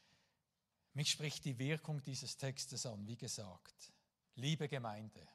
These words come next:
lasst uns offen sprechen, darüber sprechen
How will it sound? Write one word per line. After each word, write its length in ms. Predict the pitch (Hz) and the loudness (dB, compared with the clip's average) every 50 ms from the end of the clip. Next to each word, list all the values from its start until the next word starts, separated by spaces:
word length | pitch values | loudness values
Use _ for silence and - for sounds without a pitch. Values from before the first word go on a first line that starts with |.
| _ _ _ _ _ _ _ - _ _ _ _ _ _ _ - - | _ _ _ _ _ _ _ -20 _ _ _ _ _ _ _ -14 -4
lasst 600 | - 127 131 143 156 185 196 185 - - - - | 2 8 12 12 12 12 12 12 12 10 10 8
uns 320 | 180 180 180 175 - - - - - | 8 8 8 8 6 2 0 -4 0
offen 760 | - 160 170 185 170 - - - - - 139 120 101 90 82 - - - _ _ _ _ _ _ _ _ _ _ _ _ _ _ _ _ _ _ _ _ _ _ _ _ - | 8 10 10 10 10 6 2 -2 0 2 2 2 2 -2 -6 -8 -14 -20 _ _ _ _ _ _ _ _ _ _ _ _ _ _ _ _ _ _ _ _ _ _ _ _ -6
sprechen, 1040 | - - - - - 151 143 156 175 202 185 - - - 190 170 151 131 113 101 - - - - _ _ _ _ _ _ _ _ _ - | -6 -6 -4 2 6 10 12 12 12 12 12 8 4 2 4 4 4 4 0 -4 -8 -12 -18 -20 _ _ _ _ _ _ _ _ _ -2
darüber 320 | - 139 151 156 135 147 | 0 2 2 2 2 0
sprechen 720 | 139 - - 139 143 156 151 - - - 143 117 110 98 | -2 -2 2 2 2 2 2 0 0 2 2 2 2 0